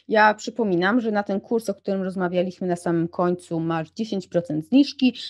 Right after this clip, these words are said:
na hasło Agata. Notatki wszystkie znajdziesz na stronie achmieleska kropka com łamane na osiemdziesiąt jeden. E, przypominam też o bezpłatnym kursie mailowym dotyczącym usprawnień na Twojej stronie internetowej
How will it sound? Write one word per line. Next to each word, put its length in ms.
na 80
hasło 460
Agata. 680
Notatki 600
wszystkie 680
znajdziesz 640
na 160
stronie 440
achmieleska 680
kropka 400
com 300
łamane 400
na 140
osiemdziesiąt 840
jeden. 500
E, 360
przypominam 600
też 180
o 120
bezpłatnym 560
kursie 800
mailowym 920
dotyczącym 680
usprawnień 520
na 160
Twojej 300
stronie 440
internetowej 840